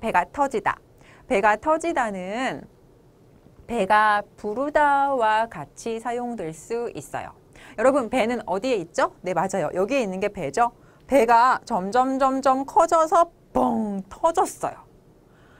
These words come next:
음식을 너무 많이 먹어서 배가 터졌다라고 한국 사람들은 과장해서 표현하는 거예요. 배가 불러요. 배가 고프다의 반대 말인데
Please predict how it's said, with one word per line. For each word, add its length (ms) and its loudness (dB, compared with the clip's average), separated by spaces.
음식을 580 0
너무 420 2
많이 320 -4
먹어서 640 -2
배가 420 2
터졌다라고 1040 -2
한국 300 -10
사람들은 640 -6
과장해서 1040 -4
표현하는 720 -6
거예요. 380 -14
배가 300 2
불러요. 680 0
배가 280 0
고프다의 720 -4
반대 540 -2
말인데 800 -4